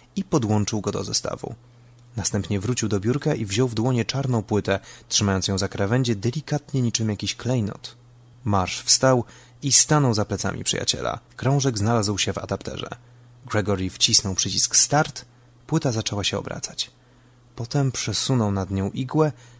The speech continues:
ta zaś delikatnie opadła, zagłębiając się w pofalowanych rowkach.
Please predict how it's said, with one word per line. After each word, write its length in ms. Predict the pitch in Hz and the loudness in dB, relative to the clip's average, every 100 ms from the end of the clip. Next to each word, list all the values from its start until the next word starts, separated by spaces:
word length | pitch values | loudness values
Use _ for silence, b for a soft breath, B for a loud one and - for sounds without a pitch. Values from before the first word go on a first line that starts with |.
| - | -4
ta 140 | 160 | 0
zaś 220 | 160 123 95 | 2 0 0
delikatnie 540 | 107 107 127 - 107 | -4 -4 -6 -4 -4
opadła, 420 | - 123 120 117 | -2 -4 -4 0
zagłębiając 680 | 110 101 107 101 101 98 95 | 0 0 -2 0 0 0 0
się 140 | - | -2
w 60 | - | -4
pofalowanych 600 | 135 - 110 95 95 - | -8 -4 -4 -4 -6 -6
rowkach. 460 | - - - - | -10 -10 -14 -16